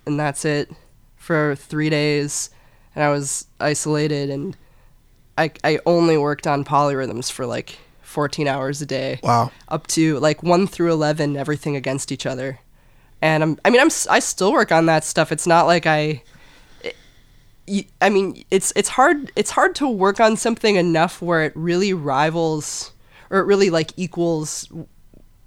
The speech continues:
Speaker 1: h-, h-, like, you've grown up listening to music that's in four. Like, to have something be just as familiar
Speaker 2: Yeah,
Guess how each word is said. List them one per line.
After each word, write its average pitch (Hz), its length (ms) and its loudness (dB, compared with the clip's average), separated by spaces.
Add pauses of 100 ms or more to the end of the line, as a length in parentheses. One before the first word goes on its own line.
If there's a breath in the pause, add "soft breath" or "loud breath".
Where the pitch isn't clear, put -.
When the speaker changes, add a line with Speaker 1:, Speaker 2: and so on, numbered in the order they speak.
(680)
Speaker 1:
h-, 156 80 -8
h-, - 260 -10
like, 180 220 -4
you've 160 320 -8
grown 175 300 2
up 165 200 0
listening 156 340 -4
to 160 80 -6
music 151 300 -4
that's - 180 -8
in 139 120 -4
four. 139 500 -2 (400 soft breath)
Like, 165 140 -4
to 175 80 -2
have 160 160 2
something 165 560 0
be 160 200 -6
just 151 540 -2
as 156 160 -4
familiar 151 420 2
Speaker 2:
Yeah, 156 260 6